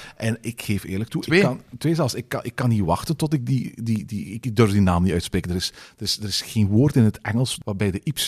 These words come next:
Speaker 1: aan het begin van het woord uitgesproken wordt als je. Dus waarom zou ik Joy als Y O Y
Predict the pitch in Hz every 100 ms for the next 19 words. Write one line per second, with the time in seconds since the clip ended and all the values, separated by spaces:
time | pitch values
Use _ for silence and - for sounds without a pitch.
0 | 143 127 107 123 117 107 117 - 113 110
1 | - 120 - 101 - 95 90 95 87 107
2 | 131 - - - - 113 - 110 117 139
3 | 107 107 104 85 107 127 113 - - 62
4 | 85 - - _ 135 123 - 110 - 107
5 | 98